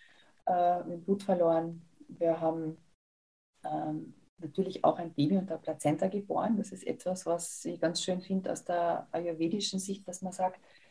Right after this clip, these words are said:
da ist wirklich was von unserem Erdeelement Materie verloren gegangen, wodurch auch die Gebärmutter, solange sie noch nicht rückgebildet ist,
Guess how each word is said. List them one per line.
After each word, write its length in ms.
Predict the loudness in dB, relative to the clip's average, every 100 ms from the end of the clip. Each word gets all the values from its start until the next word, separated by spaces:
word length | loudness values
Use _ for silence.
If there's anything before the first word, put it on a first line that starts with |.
| _ _
da 120 | 2 4
ist 160 | 4
wirklich 280 | 0 -2 0
was 180 | 0 2
von 140 | -4
unserem 300 | -6 -4 -4
Erdeelement 760 | 4 6 6 2 0 0 0 0
Materie 680 | -4 -2 4 8 8 6 -2 -4
verloren 380 | -4 0 -2
gegangen, 460 | -4 -6 -6 -4 -8 -14 _ _ -8
wodurch 360 | 0 2 2
auch 80 | 0
die 100 | -2
Gebärmutter, 720 | -6 4 6 6 2 2 2
solange 340 | 2 2 2 2
sie 120 | -4
noch 100 | -4
nicht 200 | -4 -2
rückgebildet 580 | -4 -4 -6 -4 -4 -6 -4
ist, 240 | -4 -4